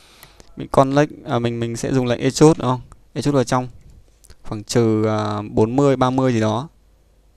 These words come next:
Trừ bốn mươi đi. Cho nó có độ dày. Bây giờ nhá, mình sẽ bật cái bảng M lên đúng không? Chọn một ô khác, mình đặt tên là kính.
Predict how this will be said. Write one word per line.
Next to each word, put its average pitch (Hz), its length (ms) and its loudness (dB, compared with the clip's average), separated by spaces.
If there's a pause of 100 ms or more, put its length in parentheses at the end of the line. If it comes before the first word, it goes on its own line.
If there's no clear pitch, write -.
(140)
Trừ - 160 -6
bốn 110 200 -2
mươi 131 160 2
đi. 127 120 -2 (3000)
Cho 127 140 -2
nó 123 80 -2
có 117 240 2
độ 135 180 2
dày. 117 320 2 (1800)
Bây 151 120 8
giờ 147 220 12
nhá, 151 160 4 (800)
mình 131 140 0
sẽ 156 480 4 (460)
bật - 160 4 (200)
cái 127 140 6
bảng 113 320 2
M 117 60 4 (180)
lên 131 180 4
đúng 123 100 -2
không? 131 140 0 (440)
Chọn 127 180 2
một 117 100 2
ô 139 180 10
khác, 170 300 0 (300)
mình 120 60 -4
đặt 117 60 0
tên 135 160 2
là 127 80 0
kính. 120 300 2